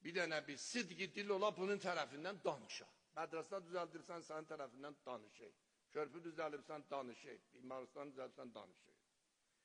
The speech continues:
Axır sözün bu olsun, Ruzugarın padişahı Sədiyə dedi, bir dənə bətər kax düzəltdi. Sədinin zamanında şah. Sədiyə dedi ki, "Belə bir saray görürsən, bu saraya bir dənə bir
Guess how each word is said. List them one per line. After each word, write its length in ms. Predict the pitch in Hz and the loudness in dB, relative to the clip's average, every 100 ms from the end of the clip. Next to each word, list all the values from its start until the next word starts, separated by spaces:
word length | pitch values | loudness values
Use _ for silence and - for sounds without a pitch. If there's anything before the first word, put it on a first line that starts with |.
| _ _ _ - | _ _ _ -6
Axır 240 | 131 156 165 | -2 0 0
sözün 340 | 175 165 160 | 0 -2 0
bu 80 | 175 | 2
olsun, 340 | 170 175 190 - - _ _ _ _ - | 2 0 -4 -6 -20 _ _ _ _ -8
Ruzugarın 640 | 165 156 151 160 170 165 - 147 | -6 -2 2 2 4 0 -4 0
padişahı 640 | 151 151 135 147 143 170 | 0 0 0 0 2 0
Sədiyə 640 | - 151 147 160 165 160 | 0 2 2 2 0 0
dedi, 240 | 147 143 151 | -2 -2 -8
bir 60 | - | -2
dənə 240 | 156 151 147 | 0 2 0
bətər 320 | 139 143 143 - | -4 -4 -4 -4
kax 220 | 139 - - | -4 -4 -6
düzəltdi. 480 | 151 135 - - 113 - _ _ _ _ _ | -4 -4 -6 -12 -14 -14 _ _ _ _ _
Sədinin 560 | - 151 151 156 156 156 | -8 2 4 4 -2 0
zamanında 560 | 143 143 135 131 120 123 | 0 0 0 -4 -6 -6
şah. 360 | - 135 123 - - _ _ _ - | -4 -4 -4 -8 -18 _ _ _ -10
Sədiyə 480 | 143 147 156 196 185 | -2 2 4 4 6
dedi 260 | 180 165 | 4 4
ki, 200 | - - 170 - - | -6 -6 -6 -10 -6
"Belə 220 | 156 185 175 | 0 0 0
bir 60 | 151 | -2
saray 440 | - 139 139 139 | -6 -4 0 0
görürsən, 560 | 123 127 123 - - - _ _ _ _ | 0 -4 -6 -12 -18 -20 _ _ _ _
bu 60 | 139 | -10
saraya 580 | - - 147 156 180 190 | -8 -6 -2 2 2 0
bir 60 | |
dənə 280 | 170 165 160 | -2 -4 -4
bir 160 | 151 | -6